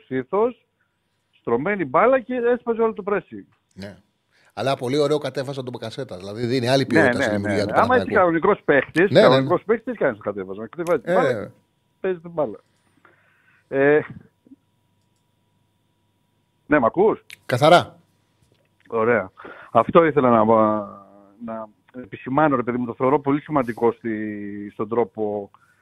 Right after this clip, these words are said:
Speaker 1: χτισήματος, λειτουργίας, στα ντέρμπι και όλα αυτά, τα,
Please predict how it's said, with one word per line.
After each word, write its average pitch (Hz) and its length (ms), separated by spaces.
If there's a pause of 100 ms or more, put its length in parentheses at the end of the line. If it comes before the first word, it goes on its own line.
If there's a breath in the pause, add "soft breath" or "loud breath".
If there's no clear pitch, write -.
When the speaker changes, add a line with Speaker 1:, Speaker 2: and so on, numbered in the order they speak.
(100)
Speaker 1:
χτισήματος, 120 760
λειτουργίας, 107 560 (180)
στα 104 200
ντέρμπι 110 380
και 107 160
όλα 113 160
αυτά, 113 280
τα, 101 440